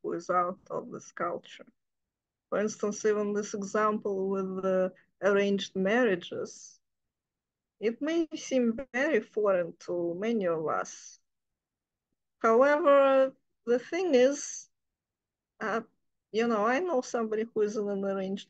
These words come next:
marriage and it works somehow. It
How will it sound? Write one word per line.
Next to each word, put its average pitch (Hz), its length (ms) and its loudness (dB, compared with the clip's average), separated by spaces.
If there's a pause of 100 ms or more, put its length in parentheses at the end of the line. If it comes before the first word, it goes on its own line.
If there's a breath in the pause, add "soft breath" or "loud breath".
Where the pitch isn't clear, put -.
marriage 208 640 -10
and 196 320 -8 (600)
it - 160 -6
works - 540 -6 (280)
somehow. 233 560 -2 (760)
It 190 180 -2